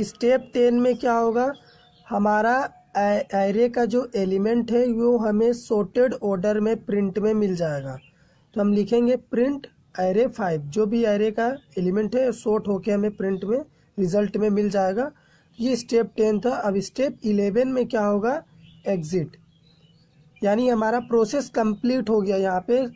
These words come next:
कि कैसे bubble sort अपने elements को sort करता है। चलिए इस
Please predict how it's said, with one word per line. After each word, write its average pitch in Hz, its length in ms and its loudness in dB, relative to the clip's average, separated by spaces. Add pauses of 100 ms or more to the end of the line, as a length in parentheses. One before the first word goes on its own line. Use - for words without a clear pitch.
(280)
कि 226 80 0
कैसे 226 420 -2
bubble 226 380 0
sort 240 360 -2
अपने 220 340 0 (100)
elements 208 600 0
को 269 180 -2
sort 190 380 -4
करता 147 400 -6
है। 127 200 -12 (240)
चलिए 233 340 0 (180)
इस 240 240 -2